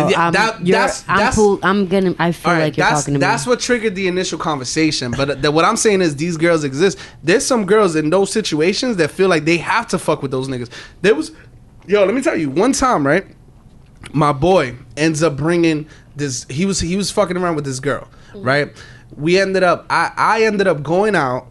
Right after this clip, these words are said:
Speaker 1: boom, meeting up with him, and he was with a girl, and the girl was with her homegirl,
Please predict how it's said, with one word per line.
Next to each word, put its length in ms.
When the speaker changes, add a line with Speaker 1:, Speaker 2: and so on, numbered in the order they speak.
Speaker 1:
boom, 360
meeting 300
up 160
with 120
him, 340
and 180
he 160
was 180
with 120
a 40
girl, 400
and 200
the 60
girl 360
was 160
with 80
her 100
homegirl, 500